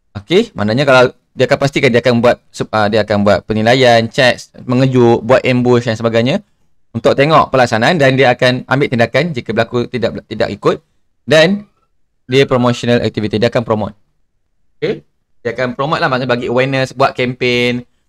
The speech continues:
Alright, so dia punya pe-, pe-, apa dia? Dia safety lah. Ah, okey. Ah, s-, um, protecting people.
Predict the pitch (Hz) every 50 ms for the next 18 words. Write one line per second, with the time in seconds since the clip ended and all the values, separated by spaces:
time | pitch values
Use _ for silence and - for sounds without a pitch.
0 | _ _ _ _ _ _ _ _ _ 147 170 170 190 - - 180 175 180 - 175
1 | 180 185 185 180 185 185 185 185 185 185 185 185 185 185 185 185 185 180 170 175
2 | - - _ _ _ _ _ _ _ _ _ _ _ _ _ _ _ 165 147 -
3 | 127 156 - 196 190 220 247 262 254 - _ _ _ _ _ _ _ _ _ _
4 | - 120 127 131 131 123 139 131 - - 156 156 180 170 143 - 110 113 117 120
5 | 120 117 117 113 110 107 104 101 101 101 139 151 185 202 - _ _ _ _ _
6 | _ _ _ _ _ _ _ _ _ 110 110 110 110 110 110 113 117 - - _
7 | _ - 80 85 101 107 104 104 104 127 117 - - 139 - - 151 151 147 151
8 | 139 127 - - 139 117 98 95 104